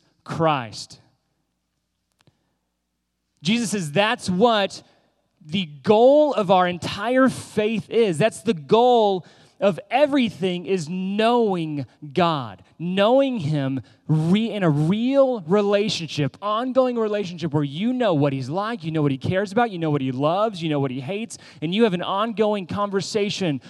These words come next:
with that God in heaven. And the question is, do you know him? Because that is what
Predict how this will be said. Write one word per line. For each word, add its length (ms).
with 340
that 340
God 280
in 120
heaven. 320
And 140
the 60
question 340
is, 180
do 140
you 220
know 400
him? 400
Because 300
that 360
is 220
what 260